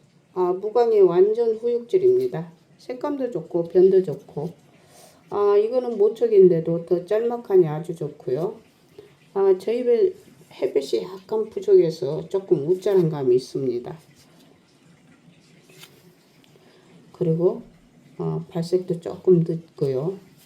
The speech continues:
햇빛이 부족합니다. 저희 집에 오시는 손님들마다 햇빛이 부족하다고 많이들 말씀하시고요.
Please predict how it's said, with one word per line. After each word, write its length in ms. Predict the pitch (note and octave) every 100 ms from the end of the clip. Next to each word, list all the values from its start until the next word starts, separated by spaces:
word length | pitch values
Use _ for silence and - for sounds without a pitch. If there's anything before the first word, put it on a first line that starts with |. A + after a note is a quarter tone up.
| _ -
햇빛이 440 | - G#4 - -
부족합니다. 840 | - - F3 D#3+ D#3 E3 E3 D#3+ E3
저희 180 | -
집에 340 | D#3 - E3+ E3 - _ _ _ _
오시는 400 | F#3+ - G3 F#3+
손님들마다 720 | C4 A3+ A#3 A#3 G3+ E3 E3
햇빛이 460 | F3 G3+ A#3 A3 -
부족하다고 880 | - E3 E3+ D#3 C#3 C#3 C#3+ E3+ F#3 - _ _ -
많이들 400 | D3+ D#3 D#3+ D#3+
말씀하시고요. 1120 | D3 D#3 - D#3+ E3+ - F#3 C#3 C3+ A3+ C4